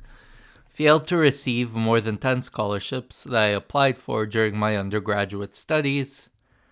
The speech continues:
Unsuccessfully applied for more than ten different research positions. Failed my first year calculus exam. Got rejected from a few business startup accelerators. And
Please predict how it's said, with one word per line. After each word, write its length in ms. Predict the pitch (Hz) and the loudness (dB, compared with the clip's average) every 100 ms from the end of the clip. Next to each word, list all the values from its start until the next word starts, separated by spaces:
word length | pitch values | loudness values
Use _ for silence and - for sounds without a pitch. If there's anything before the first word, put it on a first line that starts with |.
| _ _ _ _ _ | _ _ _ _ _
Unsuccessfully 840 | - 131 131 - 120 - - 110 107 | -2 0 -2 0 0 0 -4 -2 -2
applied 420 | 98 117 110 110 | 0 2 4 2
for 180 | - 101 | -4 -4
more 240 | 101 113 | 0 0
than 280 | 107 98 92 | 0 -6 -8
ten 360 | - 110 104 | -4 -4 -2
different 360 | 98 95 - 98 | -4 -6 -6 -6
research 480 | 98 101 139 123 - | -4 -4 -6 -10 -8
positions. 800 | 110 98 92 120 117 113 - _ _ _ _ _ | -6 -4 -6 -8 -10 -10 -16 _ _ _ _ _
Failed 480 | - 196 202 170 120 | -2 2 4 2 0
my 160 | 104 | -2
first 420 | 95 156 131 - | 0 -2 -2 -2
year 160 | 123 110 | -2 -4
calculus 640 | - 123 120 - 107 98 - | -2 0 0 -2 -8 -8 -10
exam. 520 | 110 127 131 143 135 _ _ _ _ _ _ | -6 0 0 0 -4 _ _ _ _ _ _
Got 260 | 151 160 160 | 6 6 4
rejected 640 | 123 120 120 - 110 101 | 0 2 2 0 -6 -6
from 240 | - 123 | -4 -4
a 60 | 110 | -4
few 260 | - 139 127 | -4 -6 -4
business 440 | 110 104 120 120 | -4 -2 -4 -4
startup 480 | - 101 98 101 - | -4 0 0 -2 -6
accelerators. 920 | 135 - 139 170 127 135 160 170 - _ _ _ _ _ _ - | -10 -2 0 2 2 2 0 -4 -10 _ _ _ _ _ _ -2
And 360 | 143 147 139 | 0 0 -4